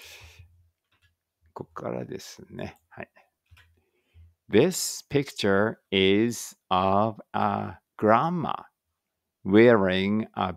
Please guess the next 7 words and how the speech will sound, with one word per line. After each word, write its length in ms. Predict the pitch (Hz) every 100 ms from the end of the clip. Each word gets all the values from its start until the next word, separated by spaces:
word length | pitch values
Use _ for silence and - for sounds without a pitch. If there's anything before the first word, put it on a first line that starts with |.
| -
beautiful 840 | 120 135 147 147 147 - 139 135
kimono. 840 | - 98 101 110 104 87 - - - _ _ _ _ _ _ _ _ _
Her 320 | - 98 98
hair 640 | 90 110 120 135 139 139 -
is 460 | - 92 95 101 - -
a 100 | 95
mix 680 | 90 98 160 - - - -